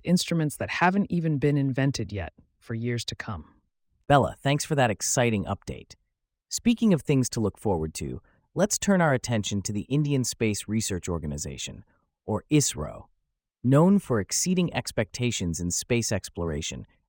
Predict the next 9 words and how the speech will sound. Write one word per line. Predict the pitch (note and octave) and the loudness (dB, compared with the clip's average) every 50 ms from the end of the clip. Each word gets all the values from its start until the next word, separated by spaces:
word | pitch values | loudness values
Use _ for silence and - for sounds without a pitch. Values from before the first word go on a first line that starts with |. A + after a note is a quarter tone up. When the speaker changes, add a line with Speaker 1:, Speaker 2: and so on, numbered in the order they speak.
| _ - | _ 0
Speaker 2:
isro | D3+ F#3 F3 D#3 D#3 D3+ C3 A2 G#2 | 2 2 2 4 4 4 4 4 2
is | G2 G#2 | 2 2
now | A2+ A#2+ C#3 D3 | 2 2 2 0
preparing | - A2+ G#2 - A2 A#2 G#2+ G2+ G2 F2+ | -2 -4 -6 -4 -2 0 0 0 0 -2
for | - - G#2 F#2+ | -4 -4 -4 -4
its | F2 - - A2+ | -4 -2 0 0
next | A2+ B2 C3+ - - - - - | 2 2 0 -2 -6 -12 -10 -6
ambitious | A2 G#2+ G#2 F#2+ G#2 C#3 C#3+ - - C3 - | -2 -2 -2 0 2 2 2 2 0 -2 -2
venture, | - - G#2 G#2 G2 - - - - - | -2 -2 0 0 0 -2 -6 -8 -10 -16